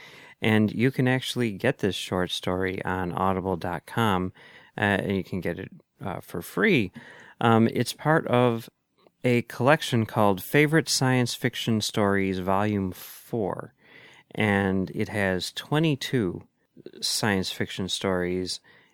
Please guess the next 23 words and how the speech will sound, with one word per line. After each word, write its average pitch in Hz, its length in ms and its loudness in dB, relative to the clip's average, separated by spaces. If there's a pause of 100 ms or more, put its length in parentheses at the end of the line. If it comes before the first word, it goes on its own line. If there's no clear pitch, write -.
(120)
including 98 600 0
Arena 117 520 4
by 98 180 2
Frederick 95 540 -4
Brown. 113 600 0 (440)
Uh, 95 300 2
it's 90 160 -4
got, 90 400 -2
uh, 90 260 -2
a - 100 -10
couple 98 260 -6
Philip 98 340 -2
K 95 240 -4
Dick 117 300 -4
stories, 123 640 -2
The - 100 -8
Golden 98 480 0
Man, 98 540 -4 (460)
um, 90 580 -4
and 92 240 -4
The 90 80 -6
Hanging 98 560 -4
Stranger. 101 840 -6